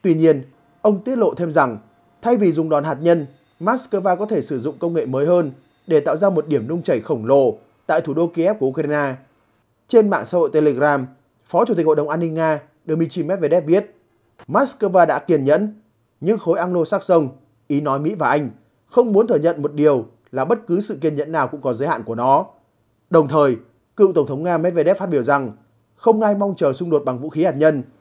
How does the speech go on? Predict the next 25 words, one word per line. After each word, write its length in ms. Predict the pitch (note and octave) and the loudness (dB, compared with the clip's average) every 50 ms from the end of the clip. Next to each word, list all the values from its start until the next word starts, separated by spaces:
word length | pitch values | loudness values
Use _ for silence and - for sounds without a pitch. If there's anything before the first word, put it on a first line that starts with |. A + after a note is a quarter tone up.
| _ _ _ _ _ | _ _ _ _ _
và 240 | C3 B2+ D#3+ E3 E3+ | -4 0 0 0 2
rõ 200 | D3+ F#3+ F#3+ A3+ | 2 0 -2 0
ràng 240 | G3+ G3+ F#3 E3+ E3 | 0 -2 -2 0 0
là 60 | D#3 | -2
đáp 140 | D#3 C#3+ D3 - | -2 -2 -4 -4
trả 140 | - C3+ | -4 -4
bằng 120 | B2 C#3 D3+ | -4 -2 -2
đòn 160 | D3+ D3 C#3+ | -2 -4 -2
hạt 160 | D#3 D#3 - | -4 -6 -4
nhân 240 | E3 E3+ F3 E3+ D3 - _ _ _ _ _ | -2 -2 0 -2 -2 -6 _ _ _ _ _
là 180 | B2+ C#3+ D#3+ E3 | -2 0 0 0
quyết 140 | G#3+ C4+ | -2 -4
định 200 | A#3 A3+ F#3+ C#3+ - _ | -4 -4 -6 -6 -4 _
cực 200 | F3 E3 - _ | -2 -2 -2 _
kỳ 140 | F3+ E3 C#3 | -2 -2 0
khó 140 | - E3 D3 | 0 -2 0
khăn, 300 | - F#3+ F3 D#3+ C#3+ C3 - _ _ _ _ _ _ - | 2 2 2 2 0 -6 -10 _ _ _ _ _ _ 0
với 160 | C3+ F3+ A#3 | 2 2 2
hậu 120 | B3 G3 | 2 0
quả 180 | D#3 - D#3+ C3+ | 0 0 0 0
không 220 | - - A#3 G#3+ | 2 0 -2 0
thể 120 | G#3 F3+ C#3+ | 0 -2 -2
đảo 120 | C3 A#2+ | -2 -2
ngược 160 | B2+ C3+ C#3 | -2 -2 2
được. 260 | C#3 D#3 D3 - - | 4 4 4 4 2